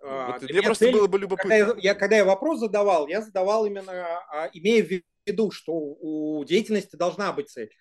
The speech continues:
Speaker 2: Знаете, есть такая известная байка, про этот, э, Шарский собор, что там типа три,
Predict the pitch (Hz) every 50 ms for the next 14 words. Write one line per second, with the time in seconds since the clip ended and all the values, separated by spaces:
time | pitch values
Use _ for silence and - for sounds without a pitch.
0 | _ _ - 180 180 180 160 156 175 170 165 - 175 165 170 151 135 - - 156
1 | 147 - 190 180 - - 156 151 147 180 240 262 233 - - 156 135 - _ _
2 | _ _ _ _ - 160 165 165 160 156 143 139 131 120 _ - 175 160 143 139
3 | - - 185 175 165 165 - - 143 - - 160 151 160 196 277 262 226 - -
4 | _ _ _ - - - 143 - 151 139 135 - - 147 - 160 - - 165 190
5 | 190 180 165 143 -